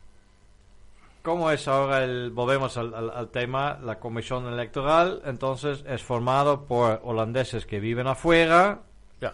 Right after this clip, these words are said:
Speaker 1: eh, que si son electos en este com-, ¿cuánta gente va a ser esa comisión? ¿Uno por país o pueden ser tres de Argentina y dos de Brasil?
Speaker 2: No,
Speaker 1: ¿O es
Speaker 2: em,
Speaker 1: uno por región? ¿Cómo es?
Speaker 2: no, este depende de, eh, de cantidad de holandeses que se registran. Digamos, eh, ahora hay treinta y siete mil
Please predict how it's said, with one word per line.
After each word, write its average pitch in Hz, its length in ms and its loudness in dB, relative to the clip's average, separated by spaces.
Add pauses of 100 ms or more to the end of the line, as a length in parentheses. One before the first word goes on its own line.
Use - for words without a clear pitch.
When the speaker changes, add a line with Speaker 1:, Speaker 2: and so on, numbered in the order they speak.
(120)
Speaker 1:
eh, 113 340 0
que 107 140 -10
si 110 180 -8
son 110 500 -6
electos 113 680 -6
en 113 120 -10
este 107 200 -10
com-, 110 180 -10
¿cuánta 180 240 -2
gente 139 240 -4
va 113 140 0
a - 20 0
ser 117 140 -6
esa 107 120 -8
comisión? 110 380 -6
¿Uno 143 240 -2
por 127 160 2
país 180 340 0
o 180 80 -2
pueden 143 220 0
ser 131 180 0
tres 143 220 0
de 139 60 2
Argentina 131 840 2
y 117 40 -2
dos 120 180 -2
de 123 60 -2
Brasil? 143 340 0
Speaker 2:
No, 139 160 6
Speaker 1:
¿O 135 80 6
es 135 80 2
Speaker 2:
em, 143 140 4
Speaker 1:
uno 143 240 4
por 135 260 4
región? 180 640 0
¿Cómo 123 300 -6
es? - 180 -12
Speaker 2:
no, 135 200 -6
este 175 260 0
depende 175 420 2
de, 151 260 4
eh, 131 480 2
de 123 100 -4
cantidad 151 380 2
de 156 80 2
holandeses 139 540 -2
que 131 280 -6
se 127 120 -10
registran. 113 640 -10
Digamos, 110 500 -12
eh, 110 280 -10
ahora 127 160 -4
hay 123 60 -4
treinta 123 260 -6
y - 20 -10
siete 123 220 -8
mil 139 320 -6